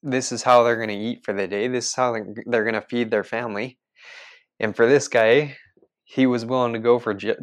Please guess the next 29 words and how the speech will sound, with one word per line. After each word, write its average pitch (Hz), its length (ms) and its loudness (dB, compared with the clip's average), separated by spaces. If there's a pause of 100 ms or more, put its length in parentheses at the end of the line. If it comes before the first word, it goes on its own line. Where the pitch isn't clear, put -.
to 110 100 -4
jail 117 300 4
for 104 240 0
it. 131 180 2 (180)
He 113 100 -8
went 127 240 -2
to 117 120 -6
jail 123 200 6
<laughs> - 20 -4
multiple 123 420 -2
times 123 440 -4
to 104 120 -6
try 104 220 0
to 98 100 -4
feed 107 240 -6
his 92 120 -12
fa-, 104 200 -8 (260)
feed 107 200 -4
his 95 100 -10
family. 110 480 -8 (1500)
Okay, 110 180 6
so 120 180 0
the 135 60 4
reason 180 180 2
I 135 100 2
share 143 300 2
this 113 180 0
story 107 480 2
is 95 300 -4